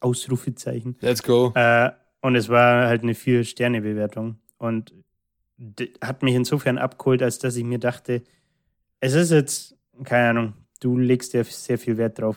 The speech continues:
Speaker 1: wenn wir hier über Bücher sprechen, dass man ein sehr gutes Lebe-, Leseerlebnis hat,
Speaker 2: Hm.
Speaker 1: dass es eine geile Story ist und so weiter, ne? Ähm,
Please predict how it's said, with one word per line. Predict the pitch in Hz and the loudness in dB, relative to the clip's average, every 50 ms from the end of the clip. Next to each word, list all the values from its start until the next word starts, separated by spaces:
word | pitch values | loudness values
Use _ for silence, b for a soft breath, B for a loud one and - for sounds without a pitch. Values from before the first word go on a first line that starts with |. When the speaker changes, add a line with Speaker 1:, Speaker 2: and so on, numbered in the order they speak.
| - _ _ | -8 _ _
Speaker 1:
wenn | 110 107 107 | -10 -8 -8
wir | 110 | -8
hier | 107 107 113 113 | -6 -6 -6 -4
über | 104 107 104 | -4 -4 -8
Bücher | 104 - 123 110 - 120 113 | -8 -8 -10 -6 -6 -6 -6
sprechen, | - - - 110 98 - 117 110 107 104 | -6 -8 -10 -12 -10 -10 -10 -10 -10 -10
dass | 110 104 - - - | -12 -14 -14 -18 -20
man | 104 104 | -20 -18
ein | 110 110 104 101 104 104 104 104 104 107 110 117 120 120 | -18 -18 -20 -20 -20 -20 -20 -20 -20 -20 -20 -20 -20 _
sehr | - - 107 | -20 -18 -16
gutes | 104 104 95 104 95 - - | -16 -14 -14 -14 -16 -8 -4
Lebe-, | 117 117 113 113 117 - - | -2 0 0 0 -2 -4 -4
Leseerlebnis | - 120 123 123 - 117 110 107 113 113 110 - 110 101 - - | -6 -6 -6 -4 -4 -4 -4 -2 -4 -6 -6 -8 -12 -12 -8 -6
hat, | 110 113 | -4 -4
Speaker 2:
Hm. | 123 113 90 - _ _ _ _ _ _ | -4 -4 -6 -10 _ _ _ _ _ _
Speaker 1:
dass | - 107 101 | -12 -12 -10
es | 107 107 101 | -10 -12 -10
eine | 110 107 | -12 -10
geile | 101 - 104 107 107 | -6 -4 -4 -4 -4
Story | - - - 117 113 113 113 110 | -6 -4 -4 -4 -2 0 -2 -2
ist | 101 - 110 | -4 -6 -10
und | 104 | -12
so | - - 107 104 | -12 -10 -8 -6
weiter, | 107 107 104 - 110 | -6 -6 -6 -8 -10
ne? | 104 110 120 127 - _ _ _ _ _ _ _ _ _ _ _ 120 | -8 -8 -8 -10 -12 _ _ _ _ _ _ _ _ _ _ _ 0
Ähm, | 117 113 113 117 117 113 107 | 0 2 2 0 0 -2 -4